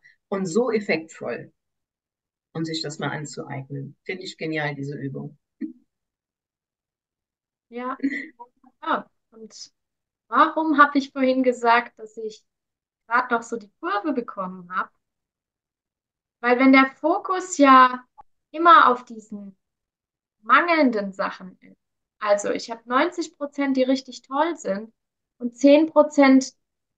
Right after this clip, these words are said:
Speaker 2: wo mir irgend-, wo es mir an irgendwas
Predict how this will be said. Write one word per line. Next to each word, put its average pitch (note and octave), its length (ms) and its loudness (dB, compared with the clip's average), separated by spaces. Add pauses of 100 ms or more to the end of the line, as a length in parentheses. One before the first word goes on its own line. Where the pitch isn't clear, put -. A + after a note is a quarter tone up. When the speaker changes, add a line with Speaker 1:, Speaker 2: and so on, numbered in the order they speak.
(880)
Speaker 2:
wo B3 80 -6
mir C4 180 2
irgend-, C#4 320 2
wo B3 100 -8
es C4+ 120 -8
mir C4+ 100 2
an B3+ 100 4
irgendwas C4+ 420 2